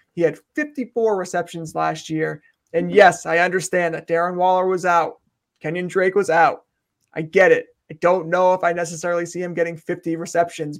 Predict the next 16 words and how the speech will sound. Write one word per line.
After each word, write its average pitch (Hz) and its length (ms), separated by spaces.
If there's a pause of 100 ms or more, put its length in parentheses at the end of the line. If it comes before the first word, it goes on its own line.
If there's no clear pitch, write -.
(120)
but - 360 (800)
in 160 140
twenty 185 420
nineteen, 196 540
he 196 100
had 196 200
twenty 220 380
receptions. 156 600
I 160 140
certainly 190 440
see 185 220
him 185 140
having 175 320
more 175 260
than 170 240
that. 120 480